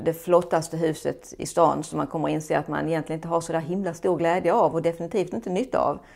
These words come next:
så man kanske vill köpa den där lilla, lilla lägenheten tillbaka igen. Men det man har gjort är att man har dragit på sig en massa negativ karma som man kommer att behöva balansera. Därför att man försökte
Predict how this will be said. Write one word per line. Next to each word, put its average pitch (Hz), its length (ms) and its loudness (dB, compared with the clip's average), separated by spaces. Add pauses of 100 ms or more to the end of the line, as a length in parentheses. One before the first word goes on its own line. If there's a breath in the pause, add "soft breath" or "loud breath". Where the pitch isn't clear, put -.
(160 loud breath)
så - 120 -8
man 180 80 -2
kanske 185 280 -8
vill 185 280 2
köpa 208 340 -2
den 170 120 -2
där 170 140 2
lilla, 170 340 2 (460 soft breath)
lilla 190 240 6
lägenheten 180 640 4
tillbaka 196 400 4
igen. 202 260 -2 (1120 loud breath)
Men 185 120 0
det 196 100 6
man 185 160 2
har 196 60 2
gjort 208 240 6
är 190 60 6
att 185 60 2
man 175 140 0
har 160 80 2
dragit 160 340 0
på 170 160 2
sig - 200 -4
en 151 120 0
massa 151 240 -2
negativ 156 400 0
karma - 460 -4
som 175 200 -2
man 160 120 0
kommer 190 320 0
att 160 180 -2
behöva 151 260 -4
balansera. 143 720 -4 (1200)
Därför 180 480 6
att 175 300 2
man 156 140 0
försökte 156 680 0